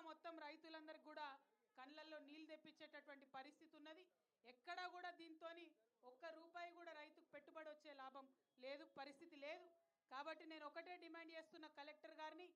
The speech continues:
తక్షణం మీరు నవీపేట వచ్చి విజిట్ చేయండి. మీరు వచ్చి ఇక్కడ పరిస్థితి చూడండి. ఎకరానికి, ఎకరానికి యాభై వేలు ఖచ్చితంగా రైతులకు పంట నష్ట పరిహారం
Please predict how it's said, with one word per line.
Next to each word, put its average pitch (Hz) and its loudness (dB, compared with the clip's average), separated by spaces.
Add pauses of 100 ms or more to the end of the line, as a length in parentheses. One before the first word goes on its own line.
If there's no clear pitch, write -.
(440)
తక్షణం 370 4
మీరు 339 0
నవీపేట 339 4
వచ్చి 330 -2
విజిట్ 302 -4
చేయండి. 302 2 (540)
మీరు 330 2
వచ్చి 339 0
ఇక్కడ 349 0 (100)
పరిస్థితి 320 -4 (100)
చూడండి. 302 -2 (680)
ఎకరానికి, 370 6 (920)
ఎకరానికి 359 6 (160)
యాభై 339 8 (120)
వేలు 370 10 (400)
ఖచ్చితంగా 339 4 (100)
రైతులకు 320 0
పంట 285 4 (100)
నష్ట 285 -2 (120)
పరిహారం 277 4